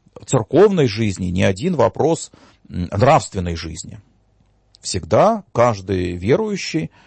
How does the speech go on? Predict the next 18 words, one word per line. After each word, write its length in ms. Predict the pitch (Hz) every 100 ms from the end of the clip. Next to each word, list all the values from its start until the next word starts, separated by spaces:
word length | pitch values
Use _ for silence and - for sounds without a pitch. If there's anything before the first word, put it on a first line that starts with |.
| _ -
э, 260 | 95 92 90
призван 400 | 107 165 160 151
понимать, 680 | - 156 165 131 87 - - _ _ _
что 460 | - - 104 92 -
он 360 | 123 190 190 -
лично 640 | 104 117 214 - - 92 87
ответственен 800 | 95 92 98 135 - 131 117 98
перед 280 | 135 98
Богом 520 | 82 90 151 202 202 185 _ _
за 260 | - - 101
то, 260 | - 185
как 360 | 214 95 143 -
он, 340 | - 107 151 156 _ _ _
э, 360 | - 92 90 87
решает, 680 | 127 123 120 120 160 175 - _ -
э, 60 | 98
вот 380 | 92 90 101 -
такие, 640 | 101 - 117 117 107 98